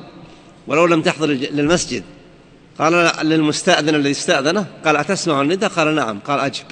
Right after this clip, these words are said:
ما أجد لك رخصة". فالصلاة مع الجماعة في المسجد الذي أعد، لذلك النبي ما قال: "صلاته"، لا، قال: "صلاته مع الجماعة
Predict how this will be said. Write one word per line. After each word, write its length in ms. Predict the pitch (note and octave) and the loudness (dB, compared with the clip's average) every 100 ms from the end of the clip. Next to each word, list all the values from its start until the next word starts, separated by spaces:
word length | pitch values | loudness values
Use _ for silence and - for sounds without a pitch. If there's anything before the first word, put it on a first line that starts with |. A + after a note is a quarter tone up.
| - - | -20 -6
ما 180 | C3 D#3+ | -4 -2
أجد 200 | D3 B2+ | -2 -4
لك 180 | B2 A#2 | -6 -10
رخصة". 340 | G#2 - A2+ - - - - - - - - - - - - - - - - | -14 -14 -16 -18 -20 -20 -20 -20 -20 -20 -20 -20 -20 -20 -20 -20 -20 -20 -10
فالصلاة 380 | F3+ - G#3+ A#3 G#3+ | -6 -2 2 2 4
مع 200 | F#3+ F3+ | 4 4
الجماعة 640 | E3 G3+ E3 A2+ G#2 D3 - - - | 4 4 2 0 -2 -6 -10 -20 -6
في 60 | F3 | 0
المسجد 460 | E3+ F#3 - D#3 C#3+ | 4 4 2 -2 0
الذي 320 | C#3 B2+ C3+ | 0 0 0
أعد، 320 | B2+ D#3 F#3+ - - - - - - - | 0 0 -2 -8 -20 -20 -20 -20 -20 -12
لذلك 240 | C3+ D3 F3 | -4 -2 0
النبي 200 | D#3+ D#3+ | 0 2
ما 140 | G3 | 2
قال: 220 | A3+ G3+ | 2 0
"صلاته"، 600 | - F3 E3 D#3+ D3+ C3 | 2 2 0 0 -2 0
لا، 120 | C3+ C3+ | 0 -2
قال: 260 | - C3+ | -2 -6
"صلاته 420 | - D#3+ E3+ E3 | -2 -2 0 -2
مع 160 | D3 C#3+ | 0 0
الجماعة 600 | D3 F#3 F#3+ A#2+ B2 | 0 2 4 2 -2